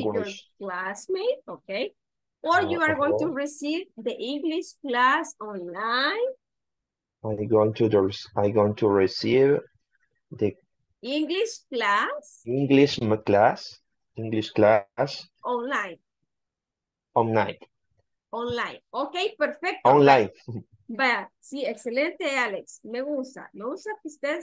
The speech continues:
Speaker 1: se quita de pe-, de pena y de miedo y se avienta, ¿ok? Eso es súper bien, porque así mediante vamos, vamos perfeccionando, ¿ok? Eso es bueno, súper bueno.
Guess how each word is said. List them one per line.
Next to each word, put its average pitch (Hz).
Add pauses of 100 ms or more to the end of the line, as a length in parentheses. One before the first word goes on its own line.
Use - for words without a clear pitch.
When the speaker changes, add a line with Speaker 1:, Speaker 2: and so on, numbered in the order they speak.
(480)
Speaker 1:
se 202
quita 311
de 262
pe-, 294
de 214
pena 339
y 302
de 233
miedo 339 (140)
y 247
se 196 (440)
avienta, 202
¿ok? 180
Eso 247
es 320
súper 269
bien, 254
porque 202
así 254
mediante 294
vamos, 277
vamos 247
perfeccionando, 214
¿ok? -
Eso 254
es -
bueno, 208
súper 311
bueno. 220